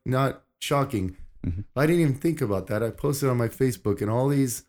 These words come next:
Speaker 1: it's this weird thing 'cause Kiefer, <laughs> this is a, a funny story.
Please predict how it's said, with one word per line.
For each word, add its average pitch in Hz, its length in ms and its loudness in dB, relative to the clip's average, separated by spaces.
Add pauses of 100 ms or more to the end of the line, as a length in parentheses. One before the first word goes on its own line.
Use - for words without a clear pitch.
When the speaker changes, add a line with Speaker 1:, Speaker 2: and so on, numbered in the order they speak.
(440)
Speaker 1:
it's 123 140 -6
this 147 180 -6
weird 151 640 2
thing 127 220 2
'cause 107 280 -4 (640)
Kiefer, 135 520 0
<laughs> - 20 -20
this 101 220 -2
is 113 140 -2
a, 104 140 0 (160)
a 98 100 2
funny 104 320 4
story. 101 460 2